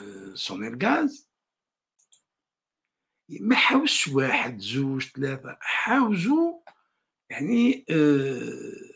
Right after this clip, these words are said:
أربعتاش ألف عامل. وشكون هاد العمال هادو؟ ما واش يديروا هاد العمال هادو؟ سمعت يعني، وشكون هاد العمال؟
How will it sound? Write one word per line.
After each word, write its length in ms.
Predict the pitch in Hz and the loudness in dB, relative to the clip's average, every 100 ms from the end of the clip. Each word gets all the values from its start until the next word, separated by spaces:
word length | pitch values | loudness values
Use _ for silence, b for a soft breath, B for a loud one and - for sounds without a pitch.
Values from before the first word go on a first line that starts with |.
| - | -8
أربعتاش 800 | - 143 - - 277 180 - - | -6 -4 -6 0 0 2 -2 -2
ألف 680 | 101 143 117 - - - - _ _ - | 2 4 4 -4 -10 -14 -20 _ _ -8
عامل. 540 | - - - - 71 _ _ _ _ _ _ _ _ B B B _ | -6 -4 -6 -12 -18 _ _ _ _ _ _ _ _ B B B _
وشكون 500 | 208 - - 392 277 | -2 -2 4 8 10
هاد 220 | 196 165 | 8 6
العمال 440 | 156 151 151 151 117 | 2 0 2 2 2
هادو؟ 320 | 113 110 110 | -2 -4 -6
ما 120 | 104 | -6
واش 320 | 117 165 - | -4 -2 -2
يديروا 420 | 165 131 185 170 131 | -2 0 2 2 0
هاد 80 | |
العمال 500 | 110 95 101 95 92 | -6 -8 -8 -6 -8
هادو؟ 480 | 82 85 80 80 78 _ _ | -8 -8 -10 -20 -20 _ _
سمعت 540 | - - - - - - | -20 -14 -10 -10 -12 -14
يعني، 220 | 95 - | -12 -10
وشكون 560 | - - 165 147 107 | -10 2 4 4 2
هاد 120 | 87 - | -6 -12
العمال؟ 540 | - - - - | -16 -20 -18 -16